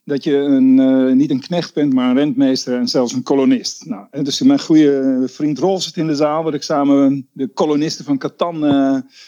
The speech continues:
hebben wij getraind en gemaakt. En, eh, helpen zelfstandig worden. Maar het is natuurlijk leuk, als je traint en traint en traint, waar stop je dan? Hè? Dus je stopt pas op het moment, dat zegt Simon Sinek ook. Die zegt eigenlijk, dat is heel interessant hoe hij dat zegt. Hij zegt, kijk, mensen werken graag met mensen met gave dromen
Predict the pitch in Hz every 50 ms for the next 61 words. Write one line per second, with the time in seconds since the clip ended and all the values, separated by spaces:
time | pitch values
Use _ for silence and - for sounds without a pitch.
0 | - - _ _ _ _ 143 131 131 139 135 135 135 135 131 127 - 120 - -
1 | 175 156 156 156 156 170 - - - - - - 135 - 151 131 131 135 131 139
2 | 156 - _ _ _ - - - - - _ _ _ - 113 127 131 127 131 131
3 | 123 139 147 139 - 147 131 135 127 127 131 - - - - 143 127 - - 185
4 | 185 165 143 113 127 123 120 127 156 170 165 151 151 151 139 - 175 151 - -
5 | 165 - 165 180 180 156 - - 170 156 - - - - 180 190 208 190 185 156
6 | - - 170 170 160 156 139 - 190 196 196 190 151 185 190 180 - - 262 240
7 | - - 156 123 120 110 107 101 98 101 190 269 262 - 180 - - - 170 151
8 | 135 - - - 302 294 - - - - _ _ - 208 220 214 - - - -
9 | - 175 160 - 147 143 143 135 139 160 196 254 285 - 170 160 151 - - 156
10 | - - - 180 175 180 165 151 143 - - - 214 202 185 170 - 156 135 117
11 | 107 98 - _ _ _ _ 151 - - 226 220 208 - - - - 147 160 151
12 | - 170 139 - 147 127 - 156 147 170 165 170 165 - 170 - 165 156 139 139
13 | 135 135 131 123 - - 123 104 - - 127 117 - - 131 - 160 139 110 98
14 | - - - - - - - - 156 180 185 - - 165 135 156 170 165 165 175
15 | - - 151 143 135 - - 110 117 139 156 151 - 139 123 120 - - 156 151
16 | 151 127 - 123 135 127 113 104 107 113 147 247 294